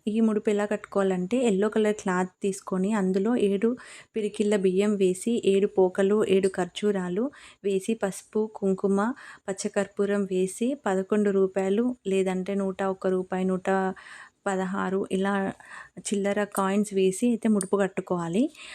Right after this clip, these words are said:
ఆ ముడుపుని మనం ప్రతి వారం పూజలో అయితే ఖచ్చితంగా ఉంచుకోవాలి. తర్వాత అక్కడ వచ్చేసి నేను ఇక్కడ, ఆ, దీపాల్లోకి వత్తులైతే ఏడు వత్తులు వేయడానికైతే చూ-, వేస్తున్నాను.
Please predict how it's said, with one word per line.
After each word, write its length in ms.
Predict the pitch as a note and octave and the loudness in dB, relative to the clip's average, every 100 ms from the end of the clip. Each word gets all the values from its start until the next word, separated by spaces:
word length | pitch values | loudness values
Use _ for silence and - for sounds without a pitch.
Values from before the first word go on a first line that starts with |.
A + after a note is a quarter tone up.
| - | -6
ఆ 120 | F#3+ G#3+ | 0 4
ముడుపుని 440 | G#3+ G3 G3+ G#3+ | 4 4 4 6
మనం 260 | A#3 G#3 G#3 | 6 4 0
ప్రతి 380 | G3 F#3 A3+ | 0 2 4
వారం 300 | G#3+ F#3+ G3+ | 4 4 2
పూజలో 400 | G3+ G3 F#3+ G3 | 2 0 2 2
అయితే 180 | F#3 F#3 | 2 0
ఖచ్చితంగా 600 | F3+ F3 - - F#3 G3 | -2 -4 -2 0 2 2
ఉంచుకోవాలి. 840 | F#3 F3 - E3+ E3 D#3 G3 D#4 - - - - _ A3+ | 2 0 -2 -4 -4 0 0 0 -2 -20 -20 -20 _ -4
తర్వాత 340 | G#3+ G#3+ G#3+ | -2 -2 -2
అక్కడ 380 | G#3+ G3 E3+ F3 | 0 2 2 0
వచ్చేసి 400 | F#3+ G#3+ G#3 A3+ | 0 -2 0 2
నేను 160 | A3 | 2
ఇక్కడ, 420 | G3+ - G3+ B3 - _ - | 2 0 0 0 -4 _ -8
ఆ, 240 | F#3+ F#3 F#3 | -6 -4 0
దీపాల్లోకి 960 | G#3 G#3 G3+ G3 F#3+ F#3+ A#3+ C#4+ C#4 B3 G3 | 0 2 2 4 2 0 0 2 2 -2 -4
వత్తులైతే 760 | F#3+ G#3 G3 F#3 F#3 C4+ D4 | -4 -2 0 0 -2 -4 0
ఏడు 240 | G3+ G3+ G3+ | 2 4 2
వత్తులు 440 | G3 F#3+ A3 A3 | -2 -2 0 2
వేయడానికైతే 920 | B3+ G3 F#3+ F#3 F3 F3+ F3+ C4 E4+ E4+ - - - - | 2 4 2 0 -2 -4 -2 -2 -2 -6 -16 -18 -6 2
చూ-, 100 | G#3+ - | 2 2
వేస్తున్నాను. 680 | F#3+ G3 - F#3+ F3+ F3+ | 0 0 0 0 0 2